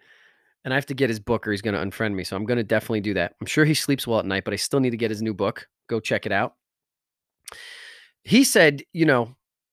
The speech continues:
eagles will fly above turbulence. They, they, they don't let that get them down. They don't let that prevent them. They just rise above it. That's what they do. And I feel like we gotta rise above it. See, we're all going to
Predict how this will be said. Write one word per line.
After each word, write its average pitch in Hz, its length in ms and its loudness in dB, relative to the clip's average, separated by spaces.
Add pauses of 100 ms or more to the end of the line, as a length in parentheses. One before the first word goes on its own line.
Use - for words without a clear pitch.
(320)
eagles 147 640 0
will 139 120 0
fly 156 540 0
above 135 520 0
turbulence. 113 800 -4 (920)
They, 170 140 2
they, 175 240 4
they 185 200 2
don't 202 160 4
let 180 200 2
that 120 220 4
get 131 180 -2
them 110 160 2
down. 92 260 0
They 123 120 0
don't 156 220 4
let 151 220 2
that 135 180 4
prevent 123 480 0
them. 101 300 -2
They 156 160 2
just 156 200 -2
rise 127 680 4
above 139 280 4
it. 107 120 -2
That's 101 240 -4
what 123 100 -4
they 131 140 4
do. 175 220 4 (1200)
And 156 120 4
I 156 60 4
feel 190 220 6
like 170 200 6
we 170 140 0
gotta 196 180 4
rise 131 680 4
above 135 260 0
it. 104 100 -6
See, 185 140 -4
we're 165 200 0
all 240 300 2
going 160 480 2
to 104 380 -4